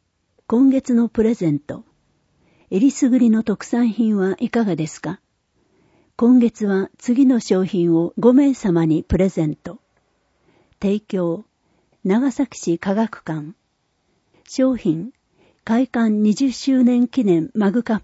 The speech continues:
プ。科学を楽しく学べる施設として、市民の皆さんから親しまれている長崎市科学館は、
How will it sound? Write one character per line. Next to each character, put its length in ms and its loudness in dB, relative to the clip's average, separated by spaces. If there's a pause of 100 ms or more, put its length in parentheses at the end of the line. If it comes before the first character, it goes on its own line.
(120)
プ。 160 -12 (1200)
科 160 0
学 300 0
を 100 0
楽 260 0
し 140 -10
く 120 0
学 240 2
べ 120 0
る 80 -2
施 140 -10
設 280 -4
と 100 -4
し 120 -10
て、 180 -14 (320)
市 200 -2
民 200 6
の 100 2
皆 220 0
さ 180 -2
ん 80 -4
か 140 -6
ら 100 0
親 220 -4
し 120 -4
ま 120 0
れ 100 -2
て 120 -6
い 160 -2
る 160 -10 (460)
長 260 2
崎 300 -6
市 200 -4
科 180 -2
学 260 -4
館 260 0
は、 160 -6